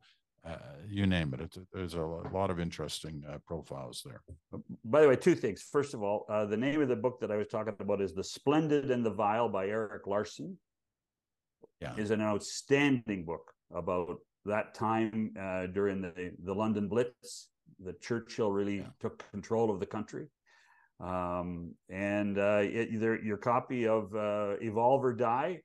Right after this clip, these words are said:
Speaker 2: as you know, if you have nine jobs, like I've had nine jobs, you evolve or you die, uh, is in the mail,
Speaker 1: Yeah.
Speaker 2: Peter. <laughs>
Speaker 1: Thank you, sir. I'm, I'm looking forward to reading that.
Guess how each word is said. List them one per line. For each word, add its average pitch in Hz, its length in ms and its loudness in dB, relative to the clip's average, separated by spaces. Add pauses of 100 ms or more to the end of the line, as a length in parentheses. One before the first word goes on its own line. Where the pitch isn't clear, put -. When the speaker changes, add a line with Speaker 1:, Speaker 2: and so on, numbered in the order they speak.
(200)
Speaker 2:
as 104 160 -6
you 113 120 2
know, 120 240 6
if 156 140 0
you 113 280 0
have 107 280 -6
nine 120 300 2
jobs, 123 340 4
like 123 220 2
I've 123 180 2
had 120 220 -2
nine 123 240 -2
jobs, 131 400 0
you 113 140 -2
evolve 110 420 4
or 123 80 4
you 120 140 0
die, 120 400 0 (540)
uh, 98 40 -4
is 104 240 -2
in 113 140 2
the 113 60 0
mail, 98 160 -2
Speaker 1:
Yeah. 120 60 -6 (100)
Speaker 2:
Peter. - 920 -12
<laughs> - 160 -8 (400)
Speaker 1:
Thank 147 220 -8
you, 92 40 -16
sir. 107 320 -2
I'm, 101 160 -4
I'm 101 220 -2
looking 107 320 -4
forward 95 280 -2
to 92 140 -10
reading 104 280 -4
that. 62 220 -12